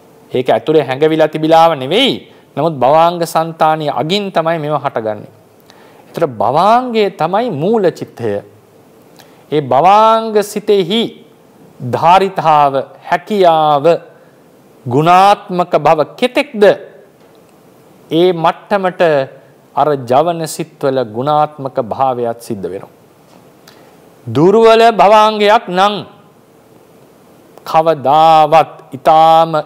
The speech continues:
ඉහළ මට්ටමේ ජවන සිත් හට ගන්නට බෑ. ඉහළ මට්ටමේ ජවන සිත් හට ගන්නට අවශ්‍ය නම් ඒ භවාංගය ප්‍රභාස්වර භවාංගයක් වී තිබිය යුතුමයි.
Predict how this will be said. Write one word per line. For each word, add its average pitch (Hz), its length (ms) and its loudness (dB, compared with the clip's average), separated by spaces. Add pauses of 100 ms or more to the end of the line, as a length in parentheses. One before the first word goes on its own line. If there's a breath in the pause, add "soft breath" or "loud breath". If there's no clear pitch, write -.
ඉහළ 185 380 0
මට්ටමේ 156 800 -4 (360 soft breath)
ජවන 143 400 2
සිත් 139 280 -10
හට 131 280 -8
ගන්නට 113 400 -8
බෑ. 107 240 -8 (1500 soft breath)
ඉහළ 214 560 6
මට්ටමේ 220 640 0
ජවන 202 340 2
සිත් 202 220 -6
හට 185 320 0
ගන්නට 185 340 0
අවශ්‍ය 175 460 2
නම් 165 300 -2 (580 loud breath)
ඒ 156 180 0
භවාංගය 165 800 2
ප්‍රභාස්වර 175 920 0
භවාංගයක් 151 840 0
වී 147 220 -6
තිබිය 147 360 -6
යුතුමයි. 135 540 -4